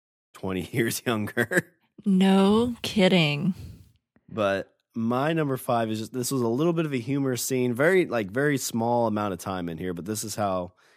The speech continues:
Speaker 1: you know, Billy kinda figures out where everybody is, it leads him there.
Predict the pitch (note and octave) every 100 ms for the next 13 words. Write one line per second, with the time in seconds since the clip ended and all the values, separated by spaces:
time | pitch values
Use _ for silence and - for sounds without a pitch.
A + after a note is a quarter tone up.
0 | - G#2 F#2+ F#2 A2+ G#2+ G#2 G2+ - G2+
1 | G2 F#2+ F2 C#2 G2 A#2+ A2+ G#2 G2 G2
2 | F#2+ G2+ F#2 F2+ - G2 A#2 G2 F2 D#2+
3 | D2+ E2